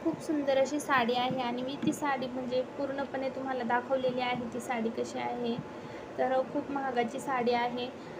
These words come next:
आणि हिचं ब्लाऊज आता आपण इथे स्टिच करून म्हणजे मी तुम्हाला दाखवणार आहे पूर्णपणे स्टिच करून कसे स्टिच केलेलं आहे ब्लाऊज.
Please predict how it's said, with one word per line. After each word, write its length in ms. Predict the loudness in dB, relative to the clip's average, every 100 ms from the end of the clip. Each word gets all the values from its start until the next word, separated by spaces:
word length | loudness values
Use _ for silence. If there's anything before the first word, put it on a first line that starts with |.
| -8
आणि 220 | -4 -2 -2
हिचं 320 | -2 -2 2
ब्लाऊज 340 | 6 6 6
आता 200 | 4 4
आपण 240 | 2 0 -2
इथे 200 | -2 -4
स्टिच 380 | -2 -4 -4
करून 300 | 4 4 4
म्हणजे 320 | 0 0 2 2
मी 160 | 0
तुम्हाला 340 | -2 -2 0 2
दाखवणार 460 | 2 2 0 2
आहे 220 | 4 4
पूर्णपणे 720 | 2 0 -2 -2 -4 -2 -2 -2
स्टिच 360 | -4 -4 -4
करून 300 | -2 0 0
कसे 380 | -4 -6 -4 -4
स्टिच 380 | -4 -4 -4 -4
केलेलं 360 | -2 0 0
आहे 220 | 0 0 0
ब्लाऊज. 460 | 2 2 2 -2